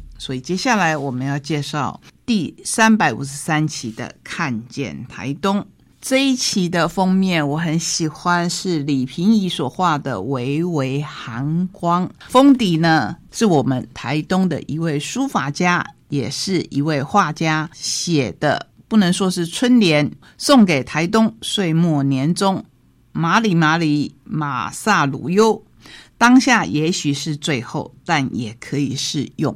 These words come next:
恒。这是吴信和送给台东的岁末红榜。他认为没有所谓的来日方长，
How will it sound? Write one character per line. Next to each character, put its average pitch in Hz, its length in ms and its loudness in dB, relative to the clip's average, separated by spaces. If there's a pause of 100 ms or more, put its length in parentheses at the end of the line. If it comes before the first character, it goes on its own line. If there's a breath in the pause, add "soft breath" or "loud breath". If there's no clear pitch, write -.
(120)
恒。 127 440 -4 (280 soft breath)
这 240 160 4
是 226 220 0
吴 175 160 -2
信 214 280 4
和 131 340 0
送 175 320 0
给 120 160 -4
台 139 260 -6
东 160 200 2
的 135 200 -4
岁 240 340 2
末 190 320 6
红 143 340 -2
榜。 - 320 -2 (260 soft breath)
他 262 140 2
认 294 220 8
为 180 180 8
没 165 200 2
有 170 160 2
所 147 220 -2
谓 156 200 2
的 143 260 0
来 131 300 0
日 170 400 0
方 160 380 0
长， - 360 -4